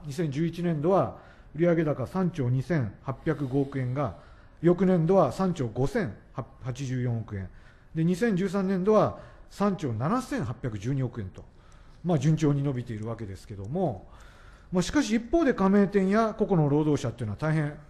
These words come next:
まあ、悲惨な実態で、コンビニ労働者の賃金というのは、まあ、最低ランクで最低賃金に張り付いている。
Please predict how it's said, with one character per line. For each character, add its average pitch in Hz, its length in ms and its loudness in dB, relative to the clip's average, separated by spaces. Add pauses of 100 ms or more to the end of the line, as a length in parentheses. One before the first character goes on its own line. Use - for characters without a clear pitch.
(280)
ま 127 80 -8
あ、 - 20 -6
悲 - 0 -
惨 131 240 -6
な 123 80 -2
実 107 220 -8
態 107 180 -4
で、 101 200 -6 (560)
コ 202 120 6
ン 202 80 4
ビ 202 80 6
ニ 196 100 6
労 190 140 4
働 185 160 4
者 147 80 -2
の 139 100 -2
賃 175 200 -4
金 135 160 -4
と 151 80 -4
い 160 40 2
う 175 40 2
の 220 80 4
は、 143 280 2 (260)
ま 131 60 -6
あ、 - 20 -4
最 214 240 0
低 214 160 8
ラ 202 120 4
ン 165 80 0
ク 120 100 -6
で 95 160 -10 (140)
最 208 200 -4
低 208 160 -2
賃 202 160 -4
金 139 80 -2
に 107 60 -6
張 117 120 -4
り 139 60 -2
付 143 140 -10
い - 40 -8
て - 80 -18
い - 40 -20
る。 - 40 -20